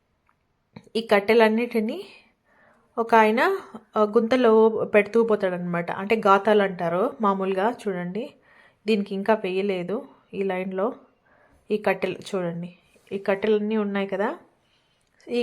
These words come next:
గా-, ఒక అన్న గాతాలు వేస్తూ పోతే ఇంకొక అన్న వచ్చి ఆ గాతాల్లో ఆ కట్టెలు నాటుకుంటూ వెళ్తాడనమాట. ఈయన నాటుతూ ఉన్నాడు. అదిగో,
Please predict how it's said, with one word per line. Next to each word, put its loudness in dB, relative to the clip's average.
గా-, 4
ఒక 6
అన్న 4
గాతాలు 4
వేస్తూ -2
పోతే -2
ఇంకొక 0
అన్న -2
వచ్చి -4
ఆ 2
గాతాల్లో 0
ఆ 4
కట్టెలు 0
నాటుకుంటూ -2
వెళ్తాడనమాట. -2
ఈయన 0
నాటుతూ 0
ఉన్నాడు. -6
అదిగో, -12